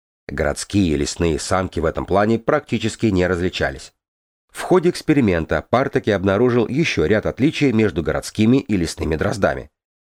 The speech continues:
Так, городские птицы оказались намного уравновешеннее лесных. Это выяснилось, когда Партаки на час пересадил особи из клетки в тканевый мешок, и пока они там сидели и боялись, пять раз за это время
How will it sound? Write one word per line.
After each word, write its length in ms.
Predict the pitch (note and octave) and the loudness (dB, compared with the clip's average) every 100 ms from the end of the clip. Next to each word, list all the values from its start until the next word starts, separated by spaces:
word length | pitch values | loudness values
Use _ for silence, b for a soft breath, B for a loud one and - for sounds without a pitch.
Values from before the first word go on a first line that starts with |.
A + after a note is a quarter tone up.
| _ _ _ | _ _ _
Так, 280 | G2+ E2+ - | -2 -2 -4
городские 480 | D2 D#2+ - - E2+ | -4 -2 -2 -2 -2
птицы 380 | - G#2+ A2 F2 | 0 -2 0 -2
оказались 540 | - E2+ G2 G2 - | -2 0 0 0 -2
намного 540 | D#2+ C#2+ C#2 F#2 G#2 G2+ | -2 -2 0 0 2 0
уравновешеннее 920 | - F2 D#2 C#2+ D#2 D2+ E2 F2 G2 | 0 -2 -2 -2 -2 -2 0 0 2
лесных. 420 | A2+ D#3 C3+ - _ _ _ _ _ - | 0 0 -2 -4 _ _ _ _ _ -2
Это 220 | F3+ D3+ | 0 2
выяснилось, 540 | C#3 C3 - A2+ G#2 | 4 2 2 2 2
когда 260 | G2+ F#2 F2 | -2 -2 -2
Партаки 600 | - A#2+ G#2+ G2 G#2 G2 | 0 -2 -2 -2 0 0
на 160 | E2+ D#2+ | -2 -4
час 320 | - G#2+ - | -2 -2 -2
пересадил 560 | - F2 - F2+ F#2+ F2+ | -2 -2 0 0 0 0
особи 360 | F2+ E2+ E2+ D#2 | -2 -2 -2 -4
из 260 | - E2 | -4 -8
клетки 440 | - F#2+ F#2 G2 F#2 | -2 -2 0 -2 -2
в 80 | |
тканевый 500 | - - F2+ D2+ D#2+ | -6 -4 -2 0 0
мешок, 380 | G2+ B2+ D#3 - _ _ _ - | 0 2 0 -2 _ _ _ -4
и 80 | C3+ | -2
пока 280 | C3 F3+ | 0 0
они 160 | E3+ B2+ | 2 2
там 240 | - G2 | 0 -2
сидели 360 | - F#2 G2+ F#2 | -2 0 2 2
и 160 | - E2+ | -2 -4
боялись, 500 | - A2+ D#3 - - _ _ _ | 0 2 2 -2 -6 _ _ _
пять 200 | A#2+ G#2+ | -2 0
раз 220 | - F#2+ E2 | 0 -2 -2
за 160 | E2 | -2
это 180 | C#2+ - | -2 -2
время 400 | G2 B2 C3+ | 2 2 2